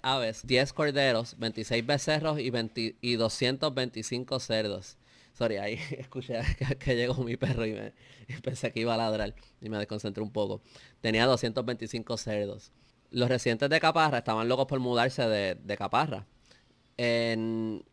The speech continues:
mil quinientos diecinueve se condujo una investigación en la que salió a reduc-, a relucir las condiciones insalubres de vivir en los manglares, la gran distancia al puerto y la inseguridad ante ataques indígenas.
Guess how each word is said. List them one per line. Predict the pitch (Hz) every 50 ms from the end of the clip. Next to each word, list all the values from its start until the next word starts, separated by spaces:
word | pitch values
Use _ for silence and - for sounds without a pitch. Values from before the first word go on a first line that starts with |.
| _ _ _ _ _ _ _ _ _ -
mil | 127 123 135 131
quinientos | 131 160 151 151 143 156
diecinueve | 147 147 127 156 151 156 156 151
se | - 143
condujo | - 123 117 110 110 113 117
una | 123 127
investigación | 131 135 131 - 139 131 131 131 147 135
en | 135 127
la | 117
que | 110 107
salió | 107 - 104 101 101 101
a |
reduc-, | 104 113 117 120 - - -
a | - 120 120 117
relucir | 123 123 123 120 117 - 139 131 123
las | 117 107
condiciones | - - 107 104 107 - - 101 101 104
insalubres | 117 123 127 - 120 117 123 123 127 123 110
de | 113
vivir | 107 104 104 104 107
en | 113 117 113
los | 113 107
manglares, | 107 101 101 104 113 120 127 127 120 113
la | 110 104
gran | 104 101 101
distancia | 110 - - 123 117 117 - 127
al | 120 117
puerto | - 127 127 135 131 135
y | 120
la | 110
inseguridad | 107 - 113 104 101 104 104 104 104 104 107 123 123 -
ante | 78 113 110 -
ataques | 107 - 104 98 113 113
indígenas. | 117 110 107 104 107 107 104 98 95 98